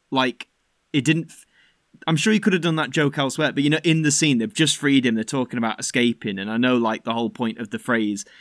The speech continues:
is he's saying, "Oh, it's android phrase for, you know, basically don't wait around, you know, get going."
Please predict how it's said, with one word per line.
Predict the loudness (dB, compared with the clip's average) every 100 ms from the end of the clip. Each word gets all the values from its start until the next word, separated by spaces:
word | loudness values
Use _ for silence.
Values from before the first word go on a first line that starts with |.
| -8
is | -2 2
he's | 2 2
saying, | 0 2
"Oh, | 0
it's | 2
android | 0 0 -2 -2
phrase | -4 -4 -4
for, |
you | -4 -2
know, | -4 -10 -4
basically | -4 -2 -2
don't | 0 0 -2
wait | -6 -6
around, | -2 0 0 -6
you | -6
know, | -6
get | -4 -6 -4
going." | -4 -4 -6 -12